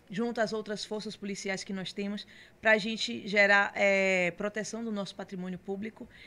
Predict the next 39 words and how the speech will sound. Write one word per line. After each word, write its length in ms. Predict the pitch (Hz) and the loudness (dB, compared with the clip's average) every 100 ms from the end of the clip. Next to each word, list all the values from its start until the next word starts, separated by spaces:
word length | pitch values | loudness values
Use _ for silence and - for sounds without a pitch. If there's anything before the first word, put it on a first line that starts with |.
| - - | -20 -8
e 80 | 208 | 0
gerar 480 | 226 214 214 - - | 4 6 4 2 -6
e 120 | 226 | -8
cuidar 420 | - 240 202 233 | -6 0 2 2
do 140 | 208 | -2
ir 80 | 240 | -4
e 20 | |
vir 180 | 208 220 | -4 -2
das 160 | 226 214 | -4 -4
pessoas, 480 | 190 - 165 - - _ - - _ | -10 -12 -12 -14 -18 _ -20 -20 _
tá? 280 | - 202 226 - - - | 2 4 4 -2 -18 -10
Então, 240 | 214 226 | -4 -2
fiz, 340 | 214 226 247 - | -2 -2 -2 -2
também 260 | - 226 | -2 -2
foi 120 | 220 220 | 0 0
muito 200 | 226 - | -2 -4
forte 420 | - 214 247 247 | 0 4 4 0
essa 180 | 208 208 | -4 -2
bandeira 480 | 196 190 190 185 | -2 0 2 2
da, 320 | 165 160 165 - | 0 -6 -8 -2
é, 220 | 190 180 | 2 2
do, 320 | 175 180 180 170 | 0 -2 -4 -4
do, 760 | 175 175 170 165 160 160 175 151 _ _ _ - - _ _ _ - | -4 -2 -2 -4 -6 -6 -8 -14 _ _ _ -16 -16 _ _ _ -18
da 300 | 160 190 214 | -2 0 0
segurança 400 | 208 202 196 185 | -2 -4 -6 -8
pública, 400 | 220 220 226 226 | -8 -6 -6 -6
mas 240 | 240 - | -6 -6
também 360 | - 269 226 233 | -6 -2 -2 -4
sempre 320 | - 254 254 | -8 -8 -10
fiz 240 | - 226 | -8 -6
uma 120 | 226 | -4
bandeira 560 | 220 196 180 170 175 185 - - - - | -4 -4 -4 -4 -4 -6 -14 -20 -18 -10
do 120 | 208 | -10
turismo, 520 | 220 208 190 185 202 | -6 -4 -2 -4 -4
uma 200 | 226 220 | -4 -2
defesa 340 | 208 - 208 | -2 -4 -4
do 100 | 196 | -4
turismo 400 | 196 190 185 190 | -6 -6 -6 -6
como 380 | 190 214 214 220 | -6 -4 -4 -4